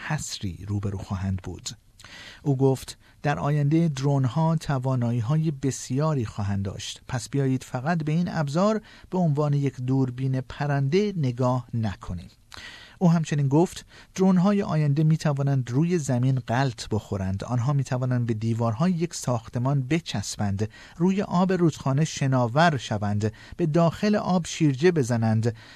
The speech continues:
آنها حتی می‌توانند خود را مانند یک انگل به گوشهٔ یک هواپیما بچسبانند. به گفتهٔ آقای فری، یک خودروی بدون راننده در واقع یک درون است. اما خبر بعد،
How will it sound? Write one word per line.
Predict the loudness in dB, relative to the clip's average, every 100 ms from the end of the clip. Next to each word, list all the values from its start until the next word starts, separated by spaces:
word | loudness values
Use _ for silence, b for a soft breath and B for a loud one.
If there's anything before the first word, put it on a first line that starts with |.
| B
آنها | 0 4 4
حتی | 4 0 2
می‌توانند | 2 2 0 0 0 -2
خود | -6 4 6 6
را | 2
مانند | 2 2 2 2
یک | 2 0 -2 -4
انگل | -2 0 0 0 0
به | 0 0
گوشهٔ | 0 -2 -2 -2
یک | -2 0 -2 -2
هواپیما | -4 -2 0 -2 -4 -2 2 2 2
بچسبانند. | 0 -4 -6 -6 -8 -8 -10 -14 -16 _ _ B B B B B B B B
به | -2
گفتهٔ | 0 0 0
آقای | 2 0
فری، | 0 0 2 0 0
یک | -2 -2 -6
خودروی | 0 2 2 0 0 0
بدون | 0 -2 0 -2 0
راننده | -2 -2 -2 0 0
در | 0 -2
واقع | -2 -2 -2
یک | -2 0 -2 -6 -12 -2
درون | 2 4 2
است. | -2 -8 -8 -10 -20 _ B B B B B B B
اما | 0 0
خبر | 0 -2 0
بعد، | 0 -2